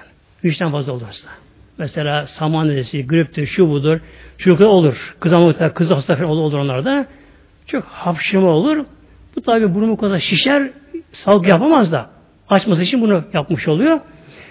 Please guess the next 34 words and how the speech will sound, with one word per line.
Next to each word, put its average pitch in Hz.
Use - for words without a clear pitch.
O 269
zaman 277
gerekmiyor 233
muhteremler. 120
Üç 208
sefer. 135
Yine 294
adı 240
şerifte 262
geliyor 190
adı 165
cemaatimiz. 170
Bir 247
kimse 220
bir 226
şey 254
söyledi, 269
konuştu 214
kişi. -
Bir 226
şey 214
söyledi, 160
konuştu. 208
Kişi 269
konuştu, 269
sözünü 262
bitirdiği 269
anda 262
bir 302
kere 262
hapşırdı, 214
bir 277
kere 165
ama. 123